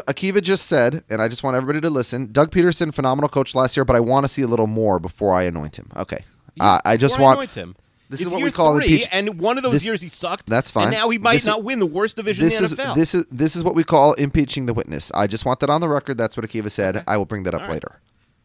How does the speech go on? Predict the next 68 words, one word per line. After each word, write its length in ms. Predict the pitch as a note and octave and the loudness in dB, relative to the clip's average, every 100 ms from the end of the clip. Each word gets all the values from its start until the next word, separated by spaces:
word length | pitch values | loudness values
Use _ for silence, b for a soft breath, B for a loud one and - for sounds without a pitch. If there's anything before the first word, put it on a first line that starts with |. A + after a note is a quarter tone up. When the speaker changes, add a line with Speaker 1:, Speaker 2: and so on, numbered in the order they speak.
| - | -6
Speaker 1:
All 80 | |
right. 80 | F2 | -6
Speaker 2:
Okay. 180 | C3 D#2+ - | -6 -16 -6
Speaker 1:
Number 180 | E3+ G3 | -2 -2
four. 400 | - G3 E2 A1 _ | 2 2 2 -2 _
<laughs> 360 | - - D#3 | -18 -8 -6
You 160 | A#2+ C3+ | -2 2
know 120 | C#3 | 4
what's 140 | F#2+ - | 2 -2
coming. 180 | - - | -12 -12
Speaker 2:
Yeah. 180 | A2+ F#2 | -12 -4
Speaker 1:
Number 160 | G3+ G#3+ | 2 2
four, 280 | A#3 A#3+ F#3 | 6 8 8
John 220 | F#3 F3 | 6 6
Harbaugh. 460 | D#3+ D3 C#3+ C#3+ - b b b | 6 6 6 4 0 b b b
Uh, 260 | A#2+ B2+ B2+ - | 2 4 4 4
a 80 | |
little 180 | D3 F#3+ | 4 6
Speaker 2:
Oh, 20 | |
Speaker 1:
bit 80 | G3 | 6
of 60 | F3 | 6
a 40 | |
Speaker 2:
I'm 40 | D#3+ | 6
so 40 | |
Speaker 1:
renaissance 440 | D#3+ E3 D#3+ D#3 - | 6 4 0 -4 -4
for 120 | C#3+ | -4
him. 220 | C#3+ D3 _ _ _ _ _ _ _ _ _ _ - | -4 -6 _ _ _ _ _ _ _ _ _ _ -12
Speaker 2:
I, 100 | D3+ - | -10 -6
I, 120 | C3 - | -6 -4
I 60 | E3+ | -4
mean, 240 | F#3+ F3+ - | -2 -2 -4
I 160 | D3 E3+ | -2 0
honestly, 440 | F#3 G#3 - F3 D#3+ | 0 -2 -4 -6 -4
I've 160 | C#3+ | -2
always 260 | D3+ D#3 - | 0 -2 -4
thought 200 | - C#3 | -6 -6
about 160 | A#2+ G#2+ | -4 -4
Har-, 200 | C3 B2+ | -4 -4
Harbaugh 280 | B2+ A#2+ A2 | -8 -8 -8
Tomlin. 320 | A#2+ A2+ F#2+ | -6 -6 -6
Right 160 | A#2 D3 | -6 -6
now, 220 | C3 G#2 | -6 -8
I 60 | |
think 260 | - A2+ G2 | -10 -14 -14
if, 140 | G2+ - | -18 -16
if 140 | A2+ | -14
you 120 | B2 | -8
had 100 | D3 | -8
to, 180 | B2 G2+ - - | -6 -10 -14 -10
like, 300 | A2 F2+ - | -10 -10 -16
you 160 | D3 A#2+ | -6 -4
know, 160 | G2+ | -4
the 160 | A2+ A2 | -6 -12
thirty-third 560 | - C3 B2+ - A#2 G#2+ | -6 -6 -6 -6 -6 -6
N 100 | G#2+ | -10
F 120 | A2+ | -12
L 100 | G2 | -14
team, 220 | B2 F#2 | -12 -14
an 40 | |
expansion 400 | F2+ - G#2+ G#2 | -14 -14 -14 -14
team, 100 | F#2 | -16
and 120 | F2 G2 | -14 -12
you 160 | A2+ A2 | -12 -12
had 100 | G2+ | -12
to 60 | |
hire 180 | G2 F#2+ | -12 -12
a 40 | |
coach, 400 | F#2 A#2 F2 - | -14 -14 -16 -18